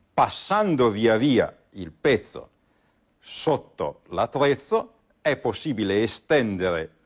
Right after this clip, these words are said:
la lavorazione a tutta quanta la lunghezza interessata. A volte provvediamo ad eseguire una lavorazione di questo genere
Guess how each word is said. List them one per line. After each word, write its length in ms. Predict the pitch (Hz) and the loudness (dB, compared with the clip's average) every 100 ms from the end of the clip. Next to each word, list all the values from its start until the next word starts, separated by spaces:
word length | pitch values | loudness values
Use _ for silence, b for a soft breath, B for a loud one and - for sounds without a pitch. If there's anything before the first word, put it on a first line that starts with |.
| - | -12
la 260 | 90 92 | -4 0
lavorazione 760 | 113 120 160 208 - 110 85 98 - | 2 2 2 2 0 -4 -4 -6 -10
a 200 | - 135 _ | -6 -6 _
tutta 460 | 247 226 - - 185 | -4 -4 -4 -6 -4
quanta 420 | 127 87 90 104 | 0 -2 -2 -2
la 120 | 101 | -2
lunghezza 440 | 98 92 80 - | -2 -6 -8 -8
interessata. 760 | 87 82 82 82 - - - - _ _ _ _ _ _ _ _ _ _ _ _ _ - | -10 -8 -8 -8 -12 -16 -18 -20 _ _ _ _ _ _ _ _ _ _ _ _ _ -2
A 100 | 220 | 2
volte 800 | 220 151 113 117 - 196 202 _ _ _ _ _ _ _ _ _ _ _ _ | 4 4 4 0 2 2 2 _ _ _ _ _ _ _ _ _ _ _ _
provvediamo 720 | - 101 104 131 160 110 85 - | -4 -2 0 2 2 2 -4 -12
ad 180 | - 82 | -14 -10
eseguire 400 | 82 92 87 147 | -8 -8 -2 0
una 140 | 101 90 | 0 -2
lavorazione 480 | 85 101 101 151 | -2 -2 -2 -2
di 100 | 113 | -2
questo 280 | - 190 214 | -2 -2 -2
genere 520 | 196 170 147 147 151 | 0 0 0 -4 -8